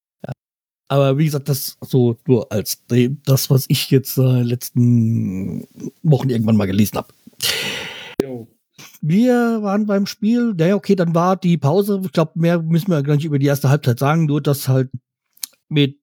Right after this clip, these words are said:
Speaker 2: Dann
Speaker 1: äh, sieben Punkten Rückstand, äh, Kansas City in die Pause gegangen ist. Ich glaub, zehn zu drei war's damals.
Speaker 2: Ja.
Speaker 1: Also dann, die, war, gab's ja so die Halbzeitshow mit Usher,
Speaker 2: Ja.
Speaker 1: die jetzt auch nicht so mein Musik ist, aber natürlich, die Show war jetzt nicht schlecht.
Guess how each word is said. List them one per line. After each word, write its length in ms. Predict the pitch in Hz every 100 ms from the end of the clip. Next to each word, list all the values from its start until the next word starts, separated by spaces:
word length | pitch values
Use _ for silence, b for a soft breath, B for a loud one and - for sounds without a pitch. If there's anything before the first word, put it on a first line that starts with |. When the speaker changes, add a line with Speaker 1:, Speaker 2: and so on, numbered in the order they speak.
| -
Speaker 2:
Dann 160 | 160 147
Speaker 1:
äh, 60 | 143
sieben 220 | 160 175
Punkten 220 | 156 175
Rückstand, 640 | 143 185 - 170 175 156 - - 151
äh, 180 | 156 147
Kansas 220 | 143 143
City 260 | 147 139 156
in 60 | 131
die 100 | 127
Pause 260 | 160 180
gegangen 360 | 175 160 160 165
ist. 280 | 160 - - B B B B
Ich 60 |
glaub, 180 | 139 127
zehn 160 | 147 143
zu 100 | 127
drei 240 | 139 170
war's 180 | 165 151
damals. 400 | 160 151 160 160 B B B B B B - _
Speaker 2:
Ja. 240 | 139 127 107 _ _ _ _ _ _ _ _ _
Speaker 1:
Also 260 | - 147
dann, 340 | 160 165 220 202 -
die, 260 | 185 185 165
war, 120 | 160 151
gab's 200 | 151 -
ja 80 |
so 160 | 156 151
die 400 | 135 131 135 135
Halbzeitshow 920 | 131 180 175 - 180 180 180 180 175 - 233 143
mit 320 | 143 139 -
Usher, 360 | 156 214 220 - _ _ _ _ _
Speaker 2:
Ja. 340 | 131 117 127 156
Speaker 1:
die 80 | 151
jetzt 240 | 151 135
auch 160 | 131 143
nicht 180 | 151 135
so 120 | 147
mein 220 | 123 131
Musik 320 | 139 170 185 170
ist, 240 | 175 -
aber 240 | 147 151
natürlich, 400 | 147 143 151 165
die 100 | 139 135
Show 300 | 151 151 135
war 180 | 127
jetzt 220 | 135 123 -
nicht 100 | 113
schlecht. 340 | 113 - -